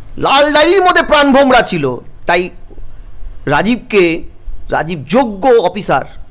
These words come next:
তাকে কাজে লাগিয়ে মমতা ব্যানার্জি তার যোগ্যতাকে কাজে লাগিয়ে অযোগ্য কাজ করিয়েছে, করিয়ে সমস্ত এভিডেন্সগুলোকে ক্লিন করিয়েছিল, নষ্ট করিয়েছিল দাঁড়িয়ে থেকে। তারপরে হলো একের পর এক এভিডেন্স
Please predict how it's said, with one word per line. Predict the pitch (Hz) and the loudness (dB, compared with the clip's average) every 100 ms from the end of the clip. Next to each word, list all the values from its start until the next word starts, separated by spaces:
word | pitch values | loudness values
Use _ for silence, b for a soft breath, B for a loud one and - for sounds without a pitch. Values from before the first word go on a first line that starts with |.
| - - - - - - - - - - - - | -20 -20 -20 -16 -12 -12 -10 -10 -10 -10 -8 -4
তাকে | 156 208 202 | -4 -4 -4
কাজে | 151 170 | -2 0
লাগিয়ে | 185 185 202 | 0 2 0
মমতা | 165 165 185 | 0 -2 -2
ব্যানার্জি | 190 180 143 147 143 - - | -4 -4 -2 -4 -4 -12 -6
তার | 156 143 | -6 -4
যোগ্যতাকে | 160 170 175 202 196 196 170 160 - - - - - - - - - - - - - | -6 -4 -2 0 -2 0 -2 -2 -8 -14 -16 -18 -20 -20 -20 -20 -20 -20 -20 -16 -4
কাজে | 151 190 247 | -2 2 4
লাগিয়ে | 214 151 139 117 - - | 2 2 -2 -4 -8 0
অযোগ্য | 196 240 339 349 339 | 2 2 2 2 2
কাজ | 269 - | 2 2
করিয়েছে, | 220 170 139 127 - - - - | 0 2 -2 -6 -12 -14 -10 -4
করিয়ে | 190 220 202 | -2 2 0
সমস্ত | - - 185 226 - 190 | 0 -6 -2 -2 -2 -4
এভিডেন্সগুলোকে | 180 190 190 175 180 175 160 | -2 -2 -2 -2 -4 -2 -4
ক্লিন | - 160 135 | -2 -4 -2
করিয়েছিল, | 143 135 135 135 123 - b b - | -4 -2 -4 -4 -6 -8 b b -4
নষ্ট | 175 - 214 | -2 -2 -2
করিয়েছিল | 170 160 147 143 139 | -2 -2 -2 -2 0
দাঁড়িয়ে | 156 156 135 | 2 2 -2
থেকে। | 135 127 127 b b b b b - - - - | -6 -8 -10 b b b b b -14 -10 -10 -2
তারপরে | 226 294 - 302 285 | 2 2 4 4 6
হলো | 294 294 | 6 6
একের | 202 208 294 277 | 4 2 4 2
পর | 277 262 254 | 4 2 4
এক | 240 233 | 4 2
এভিডেন্স | 202 208 190 135 127 - | 2 4 2 2 -4 -14